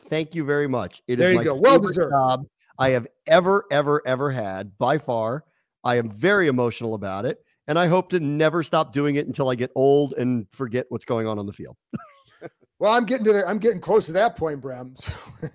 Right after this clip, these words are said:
Speaker 2: So, it's, it's been a long time. I think I, yeah, it's been a long, it's been a long run for me. And it's funny, Bram, because I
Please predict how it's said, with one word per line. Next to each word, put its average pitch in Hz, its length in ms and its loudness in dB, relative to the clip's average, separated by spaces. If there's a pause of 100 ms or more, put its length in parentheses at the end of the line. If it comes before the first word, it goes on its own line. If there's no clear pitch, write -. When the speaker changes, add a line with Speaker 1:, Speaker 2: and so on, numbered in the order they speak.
(440)
Speaker 2:
So, 135 80 -16 (920)
it's, - 220 -14
it's 156 140 -12
been 233 160 0
a 233 60 2
long 214 180 2
time. 185 200 2
I 151 80 -6
think 440 340 0
I, 139 100 -8 (140)
yeah, 170 260 -2
it's 190 120 0
been 277 140 2
a 254 60 6
long, 196 320 2 (200)
it's - 100 -20
been 294 120 4
a 226 60 6
long 214 280 4
run 196 160 2
for 196 100 -4
me. 196 80 2
And 190 100 0
it's 180 120 -4
funny, 262 240 0
Bram, 180 240 0
because 175 220 -4
I 170 100 2